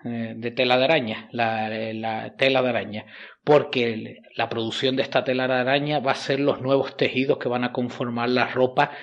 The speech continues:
sobre todo ropa que necesita resistencia como son las de montañero. De hecho, hay una marca comercial típica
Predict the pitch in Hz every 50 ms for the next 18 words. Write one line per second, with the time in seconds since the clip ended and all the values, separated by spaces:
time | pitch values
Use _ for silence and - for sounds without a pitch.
0 | - - - - - 160 143 131 120 123 - - 123 139 139 - - 135 131 131
1 | 139 131 131 131 131 127 - 127 113 110 117 113 - 113 - 127 117 127 120 -
2 | 127 - 131 - - - 113 123 117 110 110 107 98 - - 120 117 113 113 127
3 | 117 117 117 110 104 - 110 107 101 127 156 151 120 107 127 - - 160 147 147
4 | 135 123 117 117 123 135 135 - - 143 131 - 135 123 123 117 - - - -
5 | 127 123 - - - - - - - - - _ _ 151 143 131 - 123 117 -
6 | 117 113 113 110